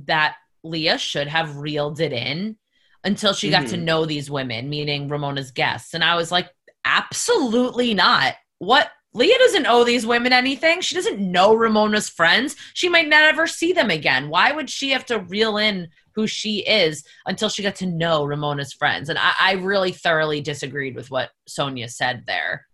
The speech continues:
Speaker 1: because that's
Speaker 2: Also,
Speaker 1: just not valid.
Speaker 2: the thing is, at this party, these are all adult women, and Leah was only dancing and, like, whatever with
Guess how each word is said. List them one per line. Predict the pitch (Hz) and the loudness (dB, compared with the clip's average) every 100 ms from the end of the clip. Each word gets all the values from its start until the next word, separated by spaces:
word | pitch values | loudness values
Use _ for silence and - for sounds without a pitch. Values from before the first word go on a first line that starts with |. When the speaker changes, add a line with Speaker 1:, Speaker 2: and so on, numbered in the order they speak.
| _ | _
Speaker 1:
because | 156 143 143 131 - | -8 -2 -2 -2 0
that's | - - | 0 2
Speaker 2:
Also, | 226 202 | 0 2
Speaker 1:
just | 175 | 0
not | 139 131 123 - _ _ _ _ _ _ _ _ _ | 0 0 -2 -8 _ _ _ _ _ _ _ _ _
valid. | 117 127 139 123 101 98 _ _ _ _ _ _ _ _ | -6 -2 -2 -2 -10 -16 _ _ _ _ _ _ _ _
Speaker 2:
the | 175 196 | -8 -4
thing | 240 311 | 0 0
is, | 330 269 - - | 0 -2 -8 -6
at | 202 208 | -6 -4
this | 247 | -8
party, | - - 196 226 190 156 - _ | -10 -6 -2 -2 -2 -2 -6 _
these | 170 226 262 | -6 -4 -2
are | 320 | -2
all | 202 214 | -2 -2
adult | - 165 180 - | -4 -4 -4 -4
women, | 165 170 160 147 - | -2 -2 -2 -4 -4
and | 170 170 165 _ | -4 -4 -6 _
Leah | - 196 247 339 | -4 0 2 2
was | 302 233 233 - | 2 0 -2 -4
only | 170 208 214 202 165 - - | -4 0 0 -2 -4 -12 -4
dancing | 170 170 170 185 160 151 139 - | -2 -2 -4 -2 -2 -4 -4 -2
and, | 151 151 | 0 2
like, | 139 123 - _ _ | 2 0 -4 _ _
whatever | - 147 151 151 151 139 135 - 143 | -6 0 4 2 2 0 0 -2 0
with | 160 151 - | 2 2 0